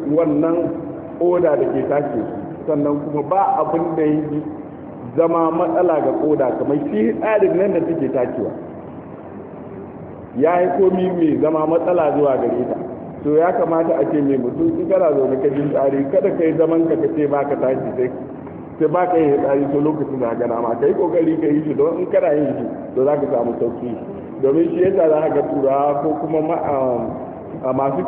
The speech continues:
kimiyya suka ce mutane su rinka kokari su rage shan ruwa da yawa da daddare. Domin wani lokaci mutane sai su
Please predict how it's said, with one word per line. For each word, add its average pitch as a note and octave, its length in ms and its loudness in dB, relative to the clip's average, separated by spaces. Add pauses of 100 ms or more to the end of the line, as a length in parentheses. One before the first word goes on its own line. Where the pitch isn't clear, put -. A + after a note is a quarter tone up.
kimiyya E3+ 420 2
suka D#3+ 280 0
ce D3+ 140 2
mutane C3+ 600 0
su D#3 80 0
rinka E3 320 0
kokari C#3 560 0
su C#3 160 0
rage D3 320 2
shan C#3 260 0
ruwa C3+ 320 2
da A#2 140 0
yawa A#2+ 240 2
da G#2 100 -2
daddare. G2 460 -2 (600)
Domin B2+ 260 2
wani D#3 160 2
lokaci D#3 320 0
mutane C3 500 0
sai C#3 140 -2
su C3 80 -8